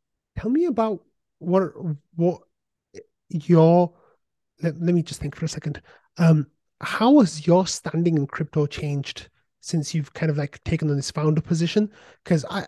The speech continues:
I met you in eth Denver, right? And, um, how, how was that experience for you as a founder? Like,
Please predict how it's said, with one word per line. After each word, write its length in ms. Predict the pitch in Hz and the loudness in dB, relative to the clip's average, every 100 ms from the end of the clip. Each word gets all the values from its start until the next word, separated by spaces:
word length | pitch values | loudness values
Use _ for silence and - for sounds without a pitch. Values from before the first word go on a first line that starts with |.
| - | 2
I 120 | 220 | 6
met 180 | 214 190 | 8 8
you 140 | 180 | 6
in 120 | 165 156 | 6 4
eth 140 | - | 0
Denver, 280 | 143 147 131 | -2 0 -2
right? 240 | 135 165 - | -2 -6 -4
And, 320 | 156 151 151 | -2 0 0
um, 340 | 151 147 143 - - _ _ _ - | 0 0 -4 -10 -20 _ _ _ -12
how, 260 | - 185 | -2 -2
how 200 | 165 - | 0 4
was 120 | 190 170 | 6 6
that 200 | 170 160 | 4 -2
experience 440 | - - 165 160 | -8 0 2 0
for 120 | - | -2
you 100 | 156 | -4
as 80 | 147 | -2
a 60 | 147 | -4
founder? 520 | - 151 151 139 135 165 | -8 -6 -6 -6 -8 -4
Like, 380 | 151 139 - | -4 -4 -6